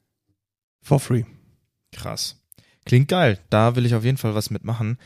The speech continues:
Speaker 2: Schade, dass es Quarkus noch nicht unterstützt.
Speaker 1: Genau, Quarkus unterstützt noch nicht und ich kann dir wahrscheinlich auch sagen, warum. Weil wahrscheinlich dieses, äh, Hören auf die Getter und Setter mit Reflection funktioniert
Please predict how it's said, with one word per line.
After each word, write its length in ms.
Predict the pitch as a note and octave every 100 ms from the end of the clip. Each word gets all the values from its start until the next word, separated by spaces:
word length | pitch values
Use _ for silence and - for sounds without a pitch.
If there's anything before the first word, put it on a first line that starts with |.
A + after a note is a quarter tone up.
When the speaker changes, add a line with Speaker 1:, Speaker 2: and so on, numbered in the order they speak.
| _ -
Speaker 2:
Schade, 420 | - A2+ D3 D3+
dass 160 | B2 C3+
es 140 | -
Quarkus 400 | - C3 B2+ -
noch 80 | F#2+
nicht 200 | F#2 -
unterstützt. 580 | F2+ - F#2 - - -
Speaker 1:
Genau, 300 | D3 C#3+ D3+
Quarkus 480 | D3 D#3 D3+ E3 -
unterstützt 480 | C#3+ - D#3+ - D#3+
noch 140 | D3
nicht 180 | D3+ E3
und 80 | D3+
ich 80 |
kann 160 | - D3
dir 120 | D3
wahrscheinlich 460 | C#3 D3 C#3+ D#3+ D#3+
auch 80 | D#3
sagen, 340 | D#3+ C#3+ D#3+
warum. 380 | D3 C3+ D3 F#3+ - - - - _
Weil 220 | C3 C3+
wahrscheinlich 580 | C#3+ C#3+ D#3+ D3 D3+ C#3
dieses, 540 | - D3 C#3 C3 - -
äh, 340 | G#2 C#3+ D3
Hören 320 | D3 D3+ E3+
auf 160 | G2+ C#3
die 100 | C#3+
Getter 260 | C3+ B2+ C#3
und 80 |
Setter 240 | - C#3 C#3
mit 160 | C#3
Reflection 460 | C3+ - D3+ - C3+
funktioniert 600 | - C3 - C#3 C#3